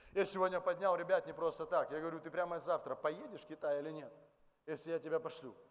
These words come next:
"Я поеду". Что это говорит? Это значит, что если ты веришь в это, но ты это не заявил, потому что я сказал: "Я меры буду принимать".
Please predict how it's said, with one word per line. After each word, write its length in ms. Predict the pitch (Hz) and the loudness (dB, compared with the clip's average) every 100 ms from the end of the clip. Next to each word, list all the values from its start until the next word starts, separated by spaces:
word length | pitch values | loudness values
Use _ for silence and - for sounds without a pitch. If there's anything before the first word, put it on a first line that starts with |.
| - | -4
"Я 160 | 175 | -2
поеду". 500 | 175 180 175 147 110 - - _ _ _ _ _ _ _ | 0 0 -2 -4 -4 -16 -20 _ _ _ _ _ _ _
Что 180 | - 226 | -2 6
это 220 | 214 202 | 6 6
говорит? 380 | 175 185 175 131 139 | 0 0 0 -4 -4
Это 240 | 156 180 | -2 -2
значит, 360 | 185 214 185 165 | 2 2 2 -2
что 240 | 185 175 | 4 4
если 340 | 185 208 - - | 4 -4 -4 -8
ты 380 | - 190 131 - 120 | -6 -6 -6 -10 -6
веришь 420 | 185 190 147 - | -2 -2 -2 -2
в 60 | |
это, 240 | 143 123 - - - _ - | -2 -2 -10 -20 -20 _ -2
но 160 | 165 | 0
ты 100 | 170 | 2
это 220 | 226 214 185 | 0 0 -2
не 120 | 185 | -4
заявил, 560 | 143 180 175 247 175 - - - _ _ _ _ _ - | -6 -8 -6 -4 -4 -6 -20 -20 _ _ _ _ _ 0
потому 200 | 156 160 | 2 2
что 120 | 160 | 0
я 40 | |
сказал: 200 | 156 170 | 0 2
"Я 100 | 156 | 2
меры 240 | 165 208 160 | 0 0 -2
буду 160 | 151 | -4
принимать". 380 | 143 147 147 131 | -6 -6 -4 -6